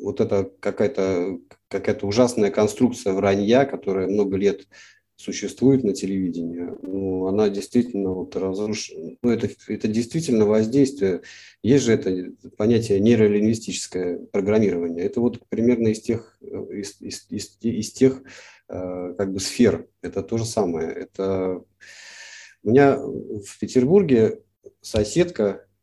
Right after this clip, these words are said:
вот я надеюсь, что она жива, потому что в какой-то момент ее стало, не стало слышно, и скорая приезжала, ну, потому что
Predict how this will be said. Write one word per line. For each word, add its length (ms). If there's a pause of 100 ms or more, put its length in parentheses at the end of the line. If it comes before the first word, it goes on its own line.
(100)
вот 200
я 120
надеюсь, 280
что 160
она 160
жива, 260
потому 300
что 260
в 520
какой-то 360
момент 500
ее 600
стало, 360
не 240
стало 260
слышно, 340
и 120
скорая 360
приезжала, 580
ну, 80
потому 220
что 220